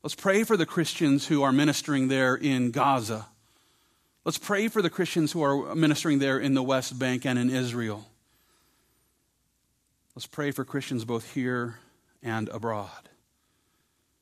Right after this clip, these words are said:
so that the Lord might perfect them. And in the process of them being perfected, that they might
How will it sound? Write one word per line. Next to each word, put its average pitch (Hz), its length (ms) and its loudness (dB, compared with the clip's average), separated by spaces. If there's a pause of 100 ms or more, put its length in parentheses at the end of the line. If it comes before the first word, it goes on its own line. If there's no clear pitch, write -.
(140)
so - 180 -6
that 123 100 0
the 127 100 -4
Lord 120 200 -2
might 120 200 -4
perfect - 680 -8
them. 87 340 -10 (1000)
And 120 120 0
in 117 60 0
the 113 80 -2
process 139 600 -2
of 113 100 -6
them 120 200 -2
being 117 200 -4
perfected, 120 600 -8
that 110 100 -6
they 117 120 -6
might 117 300 -2